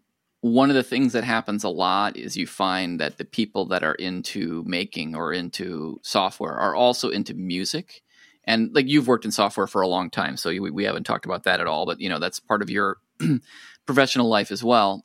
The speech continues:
Um, but it, it, you know, and we've,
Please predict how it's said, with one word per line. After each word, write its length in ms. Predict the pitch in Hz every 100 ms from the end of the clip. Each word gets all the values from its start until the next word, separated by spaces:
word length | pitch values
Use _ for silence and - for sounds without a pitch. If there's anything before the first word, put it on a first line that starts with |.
| 110
Um, 420 | 101 95 92 135 _ _ _ _ -
but 100 | 131
it, 120 | 139
it, 180 | 147 - -
you 100 | 131
know, 220 | 117 110
and 280 | 98 123 123
we've, 300 | 143 139